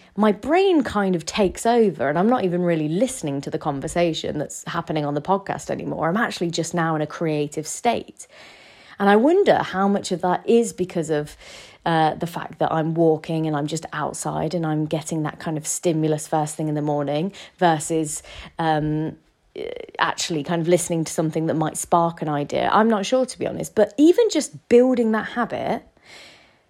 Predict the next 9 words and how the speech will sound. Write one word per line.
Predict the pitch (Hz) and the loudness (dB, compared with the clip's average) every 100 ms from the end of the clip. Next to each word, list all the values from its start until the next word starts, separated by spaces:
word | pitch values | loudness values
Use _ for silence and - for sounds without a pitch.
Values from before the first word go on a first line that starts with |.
| _ _ _ | _ _ _
totally | - - - 427 440 403 381 208 - 139 160 | -8 -6 -2 4 8 8 6 2 2 0 2
gets | 277 - - | 2 2 2
me | 240 233 | 2 4
in | 226 208 214 | 4 2 4
the | |
mood | 220 214 165 151 156 | 6 4 4 0 -2
to, | - | -4
like, | 170 165 165 | 0 0 -2
create. | - 175 160 - - - | -2 0 0 -2 -6 -16